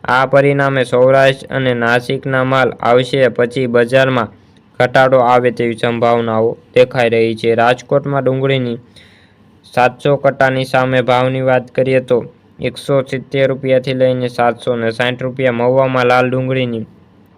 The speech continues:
સાત હજાર સાતસો કટ્ટાની સામે ભાવની વાત કરીએ તો જે એકસો પચીસ રૂપિયાથી લઈને આઠસો ને અઢાર રૂપિયા જોવા મળ્યા હતા.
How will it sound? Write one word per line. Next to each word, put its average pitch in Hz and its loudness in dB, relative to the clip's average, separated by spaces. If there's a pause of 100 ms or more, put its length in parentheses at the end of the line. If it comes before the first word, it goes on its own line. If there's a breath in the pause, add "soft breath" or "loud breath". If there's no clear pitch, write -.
(420)
સાત 120 0
હજાર 127 4
સાતસો 120 0
કટ્ટાની 127 -2
સામે 123 -2
ભાવની 123 -2
વાત 123 -2
કરીએ 127 0
તો 120 -2 (880 soft breath)
જે 131 0
એકસો 127 2
પચીસ 127 -2
રૂપિયાથી 131 0
લઈને 131 -2
આઠસો 120 -2
ને 127 0 (440)
અઢાર 127 2
રૂપિયા 117 0
જોવા 117 0 (320)
મળ્યા 120 2
હતા. 107 0